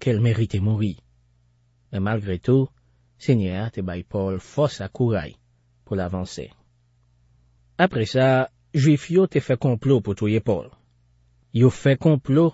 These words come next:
yo tann zatrap pou li. Men, Bondye te epanye l, e se konplo sa, ki te lakòz yo mennen la jije nan lavil Sezare,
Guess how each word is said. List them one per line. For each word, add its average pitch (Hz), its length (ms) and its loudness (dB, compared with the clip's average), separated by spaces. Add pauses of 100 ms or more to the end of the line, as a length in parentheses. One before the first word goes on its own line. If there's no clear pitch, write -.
yo 139 160 2
tann 120 320 2
zatrap 123 480 0
pou 127 160 4
li. 69 140 -6 (720)
Men, 117 400 0 (480)
Bondye 110 460 0
te 110 160 2
epanye 104 400 0
l, - 80 -20 (100)
e 107 240 -2 (240)
se - 240 -2
konplo 135 480 2
sa, 104 380 -2 (560)
ki 117 100 -8
te 113 160 0
lakòz 117 480 0
yo 107 160 -2
mennen 107 300 -2
la 104 160 -2
jije 113 480 -2 (180)
nan 110 220 0
lavil 107 340 0
Sezare, 104 640 -2